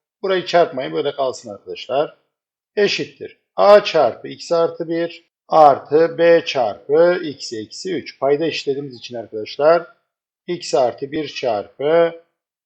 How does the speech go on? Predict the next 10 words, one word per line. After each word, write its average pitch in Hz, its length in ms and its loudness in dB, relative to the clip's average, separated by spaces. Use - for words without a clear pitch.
x 160 360 -8
eksi 180 520 -4
üç. - 340 -12
Burada 220 200 4
arkadaşlar 185 480 2
zaten 170 300 -4
paydalar 165 480 2
kendi 156 260 -4
arasında 131 400 -2
sadeleşir. 160 840 -2